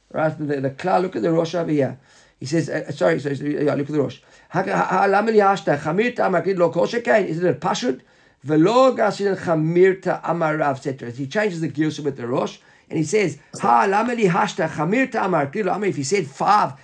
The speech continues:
he didn't say two as well, right? So he says, "V'hachi, amar, v'hachi perusho. Amai havi akasha." Why is there akasha? Why are they contradicting each other? Right? Hachta amar gimel v'dalid, lo makrish klal.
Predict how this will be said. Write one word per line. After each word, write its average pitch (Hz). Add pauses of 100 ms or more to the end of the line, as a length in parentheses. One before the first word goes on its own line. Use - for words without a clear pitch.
he -
didn't 185
say 156
two 156
as 131
well, 120 (560)
right? 190 (520)
So -
he 147
says, 170
"V'hachi, 214
amar, 190
v'hachi 208
perusho. 170 (300)
Amai 233
havi 240
akasha." 226 (120)
Why 180
is 185
there 208
akasha? 190
Why 147
are -
they 196
contradicting -
each -
other? 151 (640)
Right? -
Hachta 214 (160)
amar 170
gimel 160
v'dalid, 170 (280)
lo 226
makrish 202
klal. -